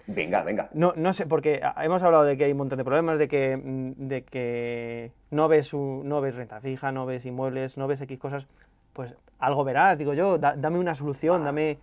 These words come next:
Speaker 2: dame,
Speaker 1: escúchame,
Speaker 2: dame algo,
Speaker 1: yo veo
Speaker 2: Manuel.
Speaker 1: s-, veo soluciones por todas partes, porque no hay más ciego que el que no quiere ver. Lo que pasa que es que hay al-, que hay que ir al origen,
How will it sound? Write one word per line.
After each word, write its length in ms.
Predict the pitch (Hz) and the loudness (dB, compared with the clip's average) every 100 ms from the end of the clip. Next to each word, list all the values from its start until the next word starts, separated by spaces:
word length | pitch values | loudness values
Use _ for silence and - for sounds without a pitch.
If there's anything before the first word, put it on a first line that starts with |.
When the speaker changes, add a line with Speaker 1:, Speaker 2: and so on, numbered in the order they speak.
| _ _ | _ _
Speaker 2:
dame, 240 | 131 147 143 | -4 -2 0
Speaker 1:
escúchame, 300 | 139 151 139 | 0 2 4
Speaker 2:
dame 140 | 180 | 4
algo, 160 | 190 139 | 4 2
Speaker 1:
yo 100 | 104 | 2
veo 180 | 113 117 | 4 4
Speaker 2:
Manuel. 220 | 160 147 | 2 -2
Speaker 1:
s-, 140 | - - _ _ | -4 -18 _ _
veo 320 | 82 113 135 | -4 0 2
soluciones 640 | 131 139 123 117 127 131 135 | 2 2 2 0 -2 -2 -4
por 280 | - 95 - | 0 0 2
todas 260 | 101 95 | 2 2
partes, 420 | - 73 69 - - | -4 -6 -6 -10 -4
porque 300 | 95 87 92 | -4 -2 -4
no 180 | 95 113 | -2 -2
hay 100 | 117 | -4
más 320 | 107 95 - _ | -4 -6 -10 _
ciego 340 | 107 107 110 | -6 -4 -6
que 120 | 98 | -6
el 140 | 92 85 | -8 -8
que 120 | 85 | -8
no 180 | 85 82 | -8 -8
quiere 280 | 78 65 57 | -10 -10 -12
ver. 160 | - - _ _ _ - | -14 -20 _ _ _ -6
Lo 120 | 85 | -2
que 80 | - | 0
pasa 260 | 76 - 76 | -2 -2 -4
que 80 | |
es 60 | 82 | -4
que 120 | 87 | -4
hay 100 | 85 | -2
al-, 180 | 90 98 | -2 0
que 80 | 101 | -2
hay 140 | 104 | 0
que 80 | 113 | 0
ir 60 | 123 | 0
al 80 | |
origen, 420 | 131 - - 185 | 0 -2 -4 -6